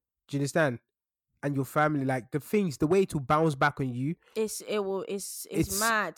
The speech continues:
Speaker 1: That's why if you, sh-, I say to people that if you say proudly that you bang Juju, stay away from me.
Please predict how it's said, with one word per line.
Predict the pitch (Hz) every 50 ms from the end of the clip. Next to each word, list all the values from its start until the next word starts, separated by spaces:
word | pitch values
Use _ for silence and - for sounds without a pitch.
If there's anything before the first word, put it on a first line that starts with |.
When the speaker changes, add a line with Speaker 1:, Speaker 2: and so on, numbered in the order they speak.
| - - 143
Speaker 1:
That's | 220 233 - -
why | 247 226 214 190 -
if | - 180 190 175 - -
you, | 208 214
sh-, | - - - 151 - -
I | - 175 196
say | - - 196
to | 180 - 156
people | - 170 - -
that | 131 123 120 113 - _ _ -
if | 135 - -
you | 170 175 175
say | 160 - 170 151 139
proudly | - - 151 143 139 123 120
that | 107 110 107 110
you | 113 113 120 117 113
bang | 110 117 113 113 113 104
Juju, | 107 107 101 - _ _ _ _ _ _ _ _
stay | - - - 139 135
away | 135 127 127
from | 120 - - 110 107 104
me. | 104 104